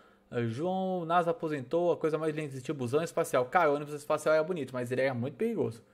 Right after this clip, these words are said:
tá? É muito perigoso mesmo, mas é bem legal. Vai dar pra ver o Piauí? Difícil, Cleison.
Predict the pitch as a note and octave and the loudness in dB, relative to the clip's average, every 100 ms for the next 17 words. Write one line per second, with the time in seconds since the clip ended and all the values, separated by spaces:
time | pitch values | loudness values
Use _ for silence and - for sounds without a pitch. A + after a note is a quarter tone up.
0 | _ _ _ _ _ _ A2+ A2+ - A2 | _ _ _ _ _ _ -6 -6 -8 -10
1 | A2+ C#3+ - C3+ A#2+ C#3+ A#2 G#2 A2+ A#2 | -8 -10 -8 -8 -6 -8 -8 -8 -8 -6
2 | A2 D3 D#3+ G2+ A2 D#3 E3+ D3 C#3 C3 | -6 -4 -2 -2 0 0 0 -2 -4 -2
3 | C3 C#3+ A2+ D3+ A#3+ B3 A3+ G3 A3+ G#3 | -2 -4 -8 -10 -6 -2 -2 -2 2 2
4 | C3 G#2+ | 2 -6